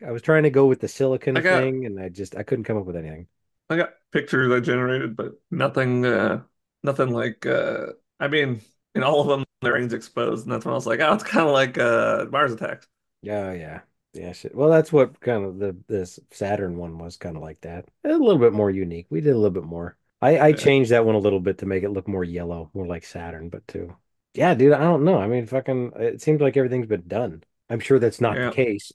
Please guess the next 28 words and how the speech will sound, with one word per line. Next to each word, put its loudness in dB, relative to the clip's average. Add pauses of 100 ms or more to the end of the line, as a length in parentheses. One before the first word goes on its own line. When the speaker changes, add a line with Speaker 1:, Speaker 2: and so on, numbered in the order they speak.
Speaker 1:
but -6 (440)
I -12
don't -10
know. -14 (300)
Maybe 6
it 0
could 2
be 4
like, 2 (240)
like -2
all 2
the 2
gods, -2 (120)
like, -4 (400)
like 2
Mars 2
and -6
Ares 4 (140)
and -6
Nergal 2 (240)
and -6 (260)
some -6
kind -2
of -8
hell -2
demon, -6 (800)
like -8
all. -4